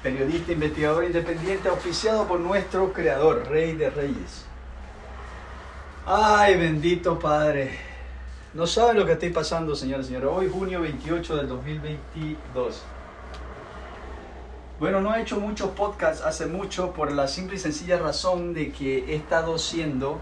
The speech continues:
hostigado, ah, atacado, y han estado tratando de lastimarme de una manera u otra.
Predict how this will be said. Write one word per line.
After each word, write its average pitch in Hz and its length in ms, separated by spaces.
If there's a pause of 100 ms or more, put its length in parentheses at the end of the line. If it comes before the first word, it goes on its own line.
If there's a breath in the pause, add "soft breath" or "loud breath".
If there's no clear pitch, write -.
(100)
hostigado, 135 720 (760 loud breath)
ah, 120 340 (160)
atacado, 135 680 (760)
y 214 260 (640)
han 170 140
estado 175 340
tratando 160 540
de 156 260
lastimarme 131 1040
de 113 100
una 147 140
manera 123 580
u 127 80
otra. 127 600